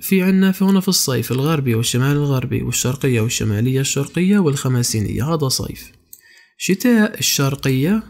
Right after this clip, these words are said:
والجنوبية والغربية المرافقة للمنخفضات الجوية، والشمالية الغربية اللي بتعقب المنخفضات الجوية.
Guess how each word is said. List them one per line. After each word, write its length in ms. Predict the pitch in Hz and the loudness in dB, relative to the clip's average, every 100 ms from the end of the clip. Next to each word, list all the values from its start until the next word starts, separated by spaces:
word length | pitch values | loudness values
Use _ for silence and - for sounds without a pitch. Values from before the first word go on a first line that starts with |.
| - - | -14 -4
والجنوبية 800 | 123 120 120 127 127 127 131 120 | 0 2 2 2 0 0 2 2
والغربية 580 | 117 120 117 123 139 170 | 2 0 0 0 2 0
المرافقة 420 | 131 120 120 117 | 0 -2 -2 -2
للمنخفضات 520 | 120 120 120 127 123 | -2 0 0 0 0
الجوية، 600 | 120 127 117 123 175 220 180 | -2 0 0 2 0 -2 -2
والشمالية 560 | 160 - 170 165 165 | -2 0 0 2 0
الغربية 500 | 160 147 143 143 139 | 0 0 2 2 2
اللي 300 | - 135 120 | 2 0 0
بتعقب 680 | 117 - 135 135 - 139 139 - _ _ _ _ _ _ 175 | 0 -2 -2 -2 -2 -2 -2 -6 _ _ _ _ _ _ -2
المنخفضات 760 | 165 156 135 127 131 127 131 | 0 0 0 0 0 0 0
الجوية. 580 | 120 120 110 117 - 127 | 0 0 0 0 -4 -6